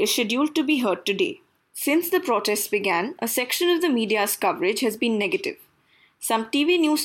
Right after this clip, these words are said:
channels have even lied about the protesters, their motivations and actions. News Laundry reporter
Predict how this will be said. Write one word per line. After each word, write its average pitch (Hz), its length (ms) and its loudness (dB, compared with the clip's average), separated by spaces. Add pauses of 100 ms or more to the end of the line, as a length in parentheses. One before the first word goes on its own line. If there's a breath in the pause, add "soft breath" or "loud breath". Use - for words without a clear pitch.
channels 196 420 0
have 208 160 0
even 214 260 0
lied 269 260 2
about 254 220 0
the 254 160 0
protesters, 190 720 -2
their 202 260 -2
motivations 196 760 0
and 247 280 0
actions. - 580 -8 (600 loud breath)
News 285 320 2
Laundry 320 340 2
reporter 208 320 2